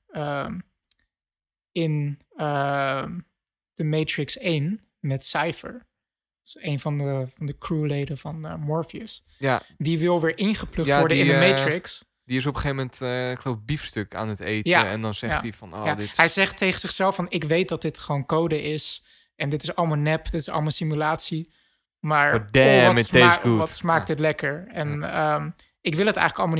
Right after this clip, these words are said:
Speaker 1: niet. Ik wil gewoon teruggeplucht worden en
Speaker 2: Ja.
Speaker 1: gewoon een super awesome leven leiden. Ook al is het nep. Zolang ik niet weet dat het nep is,
Speaker 2: Ja.
Speaker 1: dan is dat prima.
Speaker 2: Het is wel leuk om over dat soort dingen na te denken. In
Speaker 1: Ja.
Speaker 2: hoeverre ook zijn wij nu die wereld aan het creëren zelf?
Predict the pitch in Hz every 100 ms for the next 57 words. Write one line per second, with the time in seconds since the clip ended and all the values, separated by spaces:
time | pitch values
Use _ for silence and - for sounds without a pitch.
0 | 147 175 185 175 - 160 - 185 - 175
1 | 165 - 160 151 151 147 156 147 147 156
2 | 156 - 160 151 143 147 151 147 151 147
3 | 156 165 170 175 - _ _ - 180 180
4 | 165 180 175 147 147 156 - - _ -
5 | - 160 175 156 175 143 160 202 240 226
6 | 214 190 - 175 180 - - 247 - -
7 | _ 123 104 165 160 180 160 - 180 151
8 | - - _ _ - 135 220 190 180 185
9 | 180 160 175 - 151 147 139 160 - 107
10 | 98 98 92 113 117 123 127 117 110 -
11 | _ _ _ _ 127 120 - 135 123 123
12 | 127 123 123 120 117 117 123 113 73 113
13 | 110 - 117 123 110 90 - 60 64